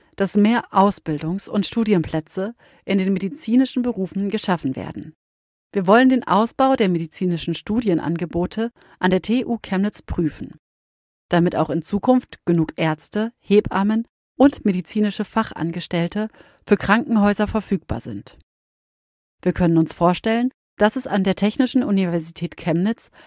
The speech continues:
mittelfristig eine eigene medizinische Fakultät gegründet wird.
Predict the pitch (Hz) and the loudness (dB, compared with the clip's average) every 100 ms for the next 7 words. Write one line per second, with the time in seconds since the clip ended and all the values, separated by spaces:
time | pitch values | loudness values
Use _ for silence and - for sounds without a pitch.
0 | - 202 247 302 - 233 233 - - 175 | -4 2 4 4 2 0 -2 -4 -6 0
1 | 175 - - 196 220 233 233 226 196 190 | 0 0 0 2 2 2 2 2 0 -4
2 | - 190 175 170 185 - - 214 - - | -8 -2 0 0 -4 -4 -2 -2 -2 -6
3 | - - 139 - - - - | -8 -10 -8 -8 -10 -14 -16